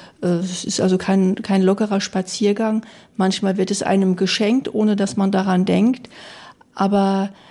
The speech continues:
ich glaube, es ist schon wichtig, ähm, dass man, wie ich vorhin sagte, den Weg unter die Füße nimmt. Also, dass man nicht stehen bleibt und darauf wartet, dass einem irgendwann irgendetwas geschenkt wird, sondern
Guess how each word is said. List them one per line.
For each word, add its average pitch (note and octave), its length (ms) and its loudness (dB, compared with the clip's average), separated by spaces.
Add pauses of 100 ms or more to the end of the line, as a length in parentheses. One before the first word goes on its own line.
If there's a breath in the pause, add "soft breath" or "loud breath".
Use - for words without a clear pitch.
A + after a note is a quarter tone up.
(320 loud breath)
ich - 160 -8
glaube, G3+ 180 2
es G#3 140 0
ist A3 100 -2
schon A3+ 260 2
wichtig, A#3 460 0 (380 loud breath)
ähm, F#3+ 420 2 (140)
dass G#3 360 -2
man, G3+ 400 0
wie G#3 180 0
ich G3+ 100 -2
vorhin G#3 240 2
sagte, G#3 320 -2
den G3 260 2
Weg G3 220 0
unter G#3+ 200 -2
die G#3 140 -2
Füße B3 400 -2
nimmt. F#3+ 420 0
Also, G3 200 0
dass G#3 200 -2
man G#3 120 2
nicht G#3 240 0
stehen G#3 340 2
bleibt G#3+ 400 -6
und G#3 140 -2
darauf G3 320 -4
wartet, G#3 340 -2
dass G3 160 -2
einem G3 240 2
irgendwann G#3+ 540 0
irgendetwas G#3 680 0
geschenkt G3 500 0
wird, F#3+ 160 -2
sondern G3+ 360 2